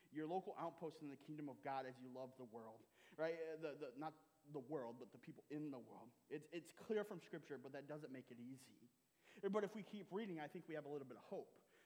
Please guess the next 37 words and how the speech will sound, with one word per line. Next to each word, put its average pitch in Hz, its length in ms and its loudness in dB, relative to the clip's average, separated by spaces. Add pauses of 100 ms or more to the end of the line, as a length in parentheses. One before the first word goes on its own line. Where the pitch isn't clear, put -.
(100)
'cause 170 100 -2
that's 165 200 2
where 147 100 0
Jesus 127 260 -6 (140)
leaves 170 280 0
us, 92 200 -12 (120)
right? 156 220 2 (880)
Right? 151 140 4 (640)
Verse 208 240 10
thirteen 208 320 4
says, 185 160 2 (200)
"By 247 340 12 (100)
this 240 320 8
we 214 220 2
know 226 240 12
that 220 160 4
we 208 160 4
abide 196 460 10
in 220 100 4 (140)
him 175 240 4
and 175 180 -2
he 202 180 -2
in 185 120 -2 (100)
us, 165 180 6 (1000)
because 160 340 -2
he 165 80 -2
has 156 160 0
given 160 260 -2
us 135 140 0 (680)
the 131 60 -6
Spirit." - 400 -10 (1300)
<laughs> - 140 -4
Right? - 320 0 (720)
Right? - 160 8 (360)
Because 208 220 8
he 220 100 2
has 214 120 8